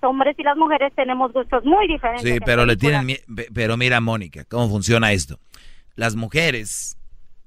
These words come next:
Speaker 2: piden algo, pero moldan al hombre pa' otra cosa. O sea, me dices tú, "Yo no tengo ningún problema que el hombre me diga que no", pero seguramente cuando te dicen que no algo,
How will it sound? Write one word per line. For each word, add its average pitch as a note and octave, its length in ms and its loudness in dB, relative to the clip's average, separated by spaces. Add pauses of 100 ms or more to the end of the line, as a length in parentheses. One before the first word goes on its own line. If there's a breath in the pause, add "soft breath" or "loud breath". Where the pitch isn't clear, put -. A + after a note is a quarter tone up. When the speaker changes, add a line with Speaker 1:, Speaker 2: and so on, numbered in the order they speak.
(160)
Speaker 2:
piden B2+ 400 -2
algo, B2 460 -2 (580)
pero G#2 260 0
moldan A#2+ 720 2
al G#2 160 -4
hombre A#2 220 0
pa' F2+ 300 -2
otra A#2 320 6
cosa. E2 280 -6
O E2 60 -6
sea, A2+ 260 -2
me A2 200 2
dices A2+ 240 2
tú, G#2 200 4 (420)
"Yo E3+ 120 -2
no G3 80 -4
tengo F3+ 180 0
ningún D#3 280 0 (260)
problema C3+ 440 -2
que A2+ 120 -6
el A2 100 -2
hombre C#3 300 2
me A#2+ 120 -2
diga A#2+ 220 -2
que G2 180 -4
no", F2+ 220 -10 (560)
pero F2+ 160 -10
seguramente A#2+ 720 0 (320)
cuando F#2+ 340 2
te - 200 -6
dicen G#2+ 300 -2
que A2+ 120 -4
no A#2 100 -2
algo, A#2 320 0